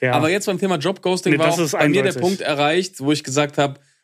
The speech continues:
Speaker 2: Hobbyhorsing hab ich auch noch gesagt, okay, das war einfach vom Timing her, hat es gut
Speaker 1: Ja,
Speaker 2: gepasst.
Speaker 1: das war der Zeitgeist,
Speaker 2: Ja,
Speaker 1: den wir getroffen
Speaker 2: aber
Speaker 1: haben.
Speaker 2: jetzt kann mir keiner mehr erzählen, dass wir da nicht,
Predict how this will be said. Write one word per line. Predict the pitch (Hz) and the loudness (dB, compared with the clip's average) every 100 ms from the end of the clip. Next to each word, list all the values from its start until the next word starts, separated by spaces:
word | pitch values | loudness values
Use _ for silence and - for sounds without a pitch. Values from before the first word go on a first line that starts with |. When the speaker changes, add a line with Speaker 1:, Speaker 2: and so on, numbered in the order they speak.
| 127 | -2
Speaker 2:
Hobbyhorsing | 185 226 202 214 208 | 0 2 2 0 0
hab | 185 | -2
ich | 165 | -2
auch | 156 | -4
noch | 185 | -2
gesagt, | - 165 170 | -2 -2 -2
okay, | 147 175 | -2 -2
das | 160 156 | 0 0
war | |
einfach | 160 156 139 - | -2 -2 -6 -10
vom | - 147 | -2 0
Timing | 147 165 165 | 2 0 2
her, | 151 151 147 147 - | 2 2 2 0 -4
hat | - 143 | -8 -6
es | 139 | -2
gut | 131 | 0
Speaker 1:
Ja, | 123 | 0
Speaker 2:
gepasst. | 120 143 165 | 2 0 -2
Speaker 1:
das | 127 | -2
war | 143 | 0
der | 139 | 0
Zeitgeist, | - 147 147 131 117 113 - | 0 -2 -2 -4 -4 -6 -2
Speaker 2:
Ja, | 139 139 | 0 0
Speaker 1:
den | 131 | -2
wir | 123 | -2
getroffen | 131 123 | -2 0
Speaker 2:
aber | 120 | 0
Speaker 1:
haben. | 120 | 2
Speaker 2:
jetzt | 143 151 | 0 -2
kann | - 139 | 0 0
mir | |
keiner | 127 127 143 | 0 0 2
mehr | 135 | 2
erzählen, | 123 120 135 127 | 0 0 0 0
dass | 120 | 0
wir | 131 | 0
da | 131 | 2
nicht, | 127 117 | 0 -2